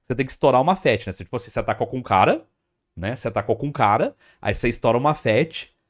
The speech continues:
aí você procura o cara, embaralha o bicho, né, mano? Blá, né? Isso, fe-, exatamente. É incrível, né?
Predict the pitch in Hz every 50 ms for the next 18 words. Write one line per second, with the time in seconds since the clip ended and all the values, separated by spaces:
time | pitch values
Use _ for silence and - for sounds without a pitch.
0 | _ _ _ _ - - 104 104 104 - 139 - - 156 147 - - - 139 151
1 | 170 226 226 - - 143 139 139 151 170 208 220 - - - 127 127 123 139 127
2 | 120 117 120 127 156 208 233 214 196 165 143 139 135 117 113 131 151 196 214 -
3 | 175 151 165 190 170 131 107 98 92 95 95 95 101 135 143 127 - _ _ _
4 | _ 107 107 120 135 156 160 160 _ _ _ _ _ _ _ _ - 120 131 143
5 | 143 131 110 - - - - - 113 110 - - 120 117 117 107 101 110 117 -
6 | - 285 285 277 175 120 107 104 - - _ _ - _ _ _ _ 117 104 107
7 | - 123 143 165 - 320 - 151 123 101 98 101 98 95 104 113 131